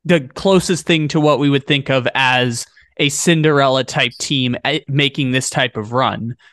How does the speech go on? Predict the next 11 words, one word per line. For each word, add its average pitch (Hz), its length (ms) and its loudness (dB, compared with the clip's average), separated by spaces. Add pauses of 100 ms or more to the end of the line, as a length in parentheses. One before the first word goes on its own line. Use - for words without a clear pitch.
(240)
San 262 380 0
Diego 262 320 2
State, 180 340 0
I 147 80 2
think, 156 180 -2
is 143 120 0
a 143 40 -2
closer 143 380 0
comp 143 380 -2
to 165 200 0
Butler. - 680 -4